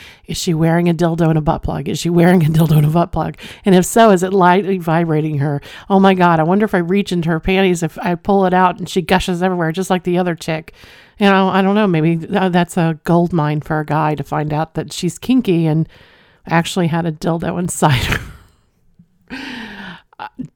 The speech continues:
trust me, there's no way I'm wearing a dildo and butt plug on the first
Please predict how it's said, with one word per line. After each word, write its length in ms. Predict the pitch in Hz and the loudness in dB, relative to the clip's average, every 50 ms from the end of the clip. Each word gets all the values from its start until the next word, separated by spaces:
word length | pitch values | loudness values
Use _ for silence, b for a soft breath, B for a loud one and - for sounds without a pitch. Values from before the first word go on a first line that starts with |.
| _ _ _ _ - | _ _ _ _ -8
trust 220 | - - 180 165 - | -2 -2 -2 -2 -2
me, 160 | 160 160 160 | -2 -2 -2
there's 380 | 156 160 156 156 160 156 151 | 0 0 0 0 0 -2 0
no 220 | 160 165 156 160 160 | 0 2 2 2 2
way 240 | 165 151 151 151 - | 2 0 -2 -2 -4
I'm 180 | 156 156 156 | -4 -4 -2
wearing 380 | 156 156 156 151 151 151 151 - | -2 -2 -2 -2 -2 -4 -4 -6
a 160 | - 156 156 | -6 -6 -6
dildo 420 | 151 - - 160 165 170 151 151 - - | -8 -8 -8 -8 -6 -6 -6 -6 -4 -4
and 120 | 160 156 | -6 -6
butt 200 | - 160 - - | -6 -8 -10 -8
plug 260 | - 151 160 160 190 - | -10 -10 -10 -10 -10 -8
on 180 | - 151 147 147 | -8 -6 -6 -4
the 280 | 147 143 139 143 143 _ _ _ _ | -4 -6 -6 -6 -8 _ _ _ _
first 480 | _ - - 294 285 226 - - - | _ -6 -4 -2 -2 -2 -6 -10 -20